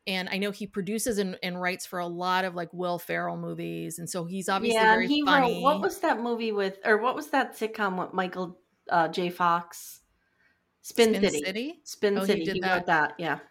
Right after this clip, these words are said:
Speaker 1: Yeah, and so he's obviously talented and he's got a
Speaker 2: Mm-hmm.
Speaker 1: business, so he doesn't need her money. He's not l-,
Speaker 2: Yeah.
Speaker 1: l-,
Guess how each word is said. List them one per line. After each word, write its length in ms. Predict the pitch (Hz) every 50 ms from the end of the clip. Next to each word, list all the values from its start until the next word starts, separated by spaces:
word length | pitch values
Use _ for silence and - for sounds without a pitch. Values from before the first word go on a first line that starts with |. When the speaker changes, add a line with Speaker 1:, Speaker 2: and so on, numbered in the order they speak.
| _ _ -
Speaker 1:
Yeah, 400 | 214 214 214 196 185 180 - -
and 160 | 233 220 220 214
so 480 | - 277 254 233 220 220 208 214 - -
he's 220 | 233 - 277 262
obviously 420 | 285 269 277 285 302 285 - 320 269
talented 640 | - 220 202 208 208 208 208 202 214 208 208 202 202
and 120 | 196 185 190
he's 160 | 190 185 -
got 160 | - 185 180 190
a 40 |
Speaker 2:
Mm-hmm. 60 | 180 185
Speaker 1:
business, 360 | 185 180 - - 180 175 -
so 80 | 202 196
he 80 | 190
doesn't 220 | 185 208 202 233 220
need 180 | 214 214 214
her 120 | 208 208 202
money. 380 | 180 175 175 180 180 180 180
He's 100 | 180 170
not 200 | 180 180 180 -
l-, 80 | 175 180
Speaker 2:
Yeah. 160 | 185 196 - -
Speaker 1:
l-, 140 | 180 175